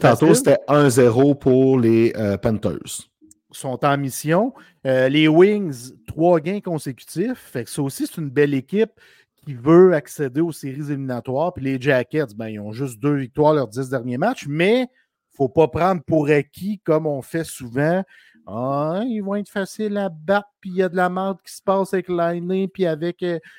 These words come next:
Speaker 2: Gaudreau, nanana », mais ils vont vouloir gagner, eux autres aussi, là. Puis Boone Jenner, qui est derrière son entraîneur,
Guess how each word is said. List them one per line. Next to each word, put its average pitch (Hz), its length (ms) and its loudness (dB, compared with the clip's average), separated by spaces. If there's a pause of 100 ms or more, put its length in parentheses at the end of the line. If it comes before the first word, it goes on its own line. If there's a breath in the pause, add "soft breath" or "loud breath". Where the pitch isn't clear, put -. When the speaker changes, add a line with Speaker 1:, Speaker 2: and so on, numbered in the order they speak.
(380 loud breath)
Speaker 2:
Gaudreau, 165 480 2
nanana », 185 600 -2
mais 135 840 -4
ils 127 160 -6
vont 139 160 0
vouloir 160 320 2
gagner, 160 380 0
eux 147 140 -8
autres 120 200 -6
aussi, - 180 -16
là. 156 100 -4
Puis 131 160 -10
Boone 147 260 -2
Jenner, 151 420 0
qui 147 100 -4
est 131 40 -2
derrière 135 380 0
son 139 200 -8
entraîneur, 139 680 -4